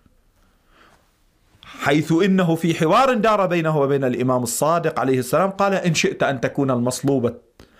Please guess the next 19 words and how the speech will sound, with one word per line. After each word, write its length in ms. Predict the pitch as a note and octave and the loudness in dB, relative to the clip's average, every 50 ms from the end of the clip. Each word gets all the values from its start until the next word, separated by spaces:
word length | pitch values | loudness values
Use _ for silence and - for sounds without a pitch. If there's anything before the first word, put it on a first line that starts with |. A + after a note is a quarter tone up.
| - - - - | -20 -20 -16 -8
بالكناسة 800 | - A#2 C#3 D3 D3 - D#3+ D3+ F3 G3 G#3 G3+ - B3 A#3+ A#3+ - _ _ _ _ _ _ _ _ _ _ _ _ | -2 -2 -2 0 0 0 0 2 2 2 0 0 0 -2 -2 -4 -6 _ _ _ _ _ _ _ _ _ _ _ _
فشأنك". 420 | - G3 G#3 - C4 B3 - - - _ _ _ - - - _ _ _ _ _ _ _ _ _ _ _ _ _ _ _ _ _ _ _ _ _ _ _ _ _ _ _ - - _ _ _ _ _ _ _ _ - - - - | -2 -2 0 0 -2 -4 -6 -10 -16 _ _ _ -20 -20 -20 _ _ _ _ _ _ _ _ _ _ _ _ _ _ _ _ _ _ _ _ _ _ _ _ _ _ _ -20 -20 _ _ _ _ _ _ _ _ -20 -20 -8 -2
ه-، 280 | - D#3+ E3 - - D3 | 0 0 0 0 -2 0
هذا 320 | C#3+ E3+ G3 A#3 A#3+ A#3+ - - _ _ - - | 0 2 2 2 0 -2 -6 -12 _ _ -4 0
قد، 280 | C4 C#4+ C#4 G3+ - - - - - - - - - | 0 0 0 0 -4 -8 -12 -18 -18 -18 -10 -4 0
قد 160 | A#3 A#3+ A#3+ | 0 0 0
يستفاد 480 | C4+ C4 A3+ A#3 G#3+ G3+ A#3 A3 A3 F3+ | 0 -2 -2 0 -2 0 0 0 0 0
منه 440 | G#3+ A#3+ A3+ G#3+ G#3 A#3 A3+ - - - | 0 0 2 2 0 0 -2 -4 -4 -2
نوع 320 | D#3 E3 G#3 A#3 A#3+ G#3 G3+ | 0 2 2 2 2 2 2
من 160 | G#3 A3 A3+ | 0 2 2
ال-، 260 | A3+ A3+ G#3 - - | 2 0 -2 -2 0
الإذن، 440 | D3+ D#3 F3+ B3 A3 F#3+ G3+ E3 D3 | 0 2 2 2 2 2 2 0 0
نوع 160 | D3 F3+ G3 | 0 0 0
من 160 | G3 G3+ G3+ | 0 0 0
الإجازة، 560 | G3 F#3 F3 F#3+ F3 G#3 G3+ F#3+ C3 B2+ G#2 - - _ _ | 0 0 0 2 2 4 2 2 2 -2 -6 -10 -12 _ _
لكن 280 | - C#3 F3+ - A#3+ G3+ | -2 -2 -2 0 0 0
هذا 200 | F3+ A3 A#3+ B3 | 0 0 0 0
ما 200 | G#3+ F3+ F#3 A3 | -2 -2 -2 0
يصل 560 | A#3+ C4 A#3 - - F#3 D#3+ B2+ A2+ F#2 F2+ | 0 -2 -2 -2 -2 -2 -2 -2 -2 -4 -8